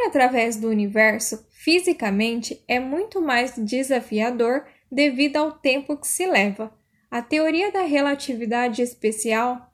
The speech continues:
de mil novecentos e cinco, de Einstein, sugere que nenhuma espaçonave poderia viajar mais rápido do que a velocidade da luz. Isso significa que demoraria, no mínimo, cem mil anos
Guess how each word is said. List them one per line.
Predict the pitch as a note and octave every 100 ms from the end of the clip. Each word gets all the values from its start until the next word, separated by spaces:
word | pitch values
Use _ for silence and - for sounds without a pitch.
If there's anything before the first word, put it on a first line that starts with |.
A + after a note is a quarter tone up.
| -
de | B3 A3
mil | B3 D4+
novecentos | D#4 D4 C4+ B3 B3 A3
e |
cinco, | G#3+ - B3+ C4 A3+
de | G3+ A3
Einstein, | A#3+ B3+ C4 - G#3+ A3 - _ _
sugere | - C4+ B3+ C4 C#4 C#4
que | -
nenhuma | B3 B3 B3+ D4+ G4 G#4
espaçonave | F#4 - - C4+ A#3+ G#3+ A3 B3 C4+ A3+ - _ _ -
poderia | C4+ C4+ C4+ D#4 D#4+
viajar | D4 C4+ C4+ C#4 C#4
mais | C#4+ D#4 F4
rápido | C#4 C4+ C4+ D4+ D4 D#4 - _
do | C4
que | C#4 D4
a |
velocidade | C#4+ D4+ D4 D4 B3 A3+ A#3
da | A#3 C#4
luz. | A3 F#3+ - - _ _ _
Isso | A#3+ A#3
significa | A#3 A3 A3+ C#4 - B3 B3 D4 - _
que | - C#4+
demoraria, | D#4+ D#4 D4 D4 C4 C4 B3+
no | C4 F#4+
mínimo, | E4+ C4 C#4+ D4+ D#4 D4+
cem | - - E4 A#4
mil | G4+ D#4 C4
anos | A#3+ B3+ D4